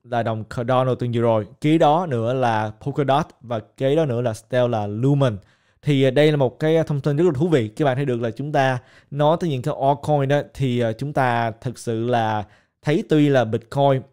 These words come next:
có cái sự khựng lại trong vòng mấy ngày hôm nay, nhưng mà liên quan tới altcoin thì khá là sôi động. Để Thuận chia sẻ với các bạn, các bạn đã thấy được là Cardano trong vòng một tuần qua đã tăng mười chín phẩy năm phần trăm, trong khi mà Ethereum thì xuống bốn phẩy bảy phần trăm, Bitcoin thì xuống hai phần trăm.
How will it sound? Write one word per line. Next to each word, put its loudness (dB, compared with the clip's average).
có 0
cái -2
sự -2
khựng -4
lại 2
trong -4
vòng -2
mấy -2
ngày -2
hôm -4
nay, 0
nhưng 2
mà 4
liên 0
quan 0
tới 4
altcoin 2
thì -6
khá -4
là 0
sôi 0
động. 0
Để -6
Thuận -4
chia -4
sẻ -2
với -4
các -6
bạn, 0
các -6
bạn -2
đã -6
thấy -4
được -2
là -4
Cardano -2
trong -6
vòng -2
một -12
tuần -4
qua -2
đã -6
tăng -6
mười -4
chín -4
phẩy -4
năm 0
phần -6
trăm, -2
trong 0
khi 0
mà 2
Ethereum 0
thì -6
xuống -6
bốn -2
phẩy -4
bảy -4
phần -8
trăm, 0
Bitcoin 0
thì -4
xuống -4
hai -2
phần -6
trăm. 2